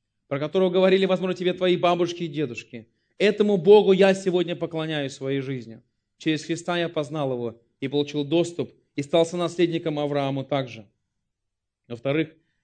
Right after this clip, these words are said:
это отсутствие антисемитизма. Нет ничего более поганого и разрушительного, что может придумать христианин, это быть антисемитом, быть таким ненавистником евреев.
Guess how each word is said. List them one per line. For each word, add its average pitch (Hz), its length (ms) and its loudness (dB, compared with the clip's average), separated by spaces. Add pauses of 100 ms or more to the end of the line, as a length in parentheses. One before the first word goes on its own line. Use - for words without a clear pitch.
это 143 200 -6
отсутствие 151 480 -6
антисемитизма. 143 920 -8 (580)
Нет 156 180 -6
ничего 165 300 -2
более 160 300 2
поганого 156 680 -2
и 147 40 4
разрушительного, 143 800 -6 (280)
что - 240 -8
может 147 300 -6
придумать 147 340 -6
христианин, 156 480 -6
это 135 200 -8
быть 151 260 -6
антисемитом, 135 800 -10 (640)
быть 139 160 -6
таким 135 380 -8 (280)
ненавистником 151 720 -6
евреев. 139 640 -2